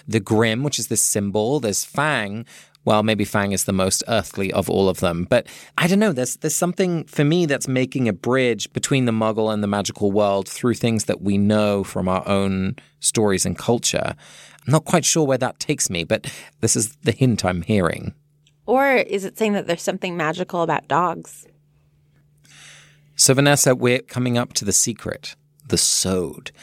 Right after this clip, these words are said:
Speaker 1: So this is the bit where we have to try and listen to the mystery. Like, what is beyond the text, beyond analysis, beyond rationale? Like, what mysterious message do we receive?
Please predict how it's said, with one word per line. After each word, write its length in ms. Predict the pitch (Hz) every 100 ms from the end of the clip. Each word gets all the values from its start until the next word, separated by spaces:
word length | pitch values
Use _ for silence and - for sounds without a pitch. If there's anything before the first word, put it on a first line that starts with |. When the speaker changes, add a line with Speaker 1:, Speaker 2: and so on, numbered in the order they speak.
| - -
Speaker 1:
So 140 | - 113
this 200 | 143 -
is 100 | 196
the 80 | 123
bit 140 | 123
where 120 | 110
we 100 | 107
have 180 | 98 98
to 140 | - 113
try 420 | - - 131 156
and 300 | 147 113 110
listen 460 | 110 127 - 131 123
to 120 | 113
the 100 | 101
mystery. 560 | 98 98 - 92 87 85
Like, 280 | 87 90
what 260 | 113 135 -
is 240 | 127 113 - - - -
beyond 380 | 117 135 165 160
the 40 |
text, 500 | 139 - 139 - -
beyond 480 | 113 107 127 135 131
analysis, 680 | 120 113 107 113 - 117 -
beyond 340 | 110 104 110
rationale? 600 | 101 98 117 98 92 90
Like, 200 | 87 87 - _ _ _ _
what 220 | 107 113
mysterious 760 | 107 104 - - 98 95 90 -
message 480 | 87 85 85 85 -
do 100 | 90
we 120 | 85
receive? 680 | 87 - - 85 - -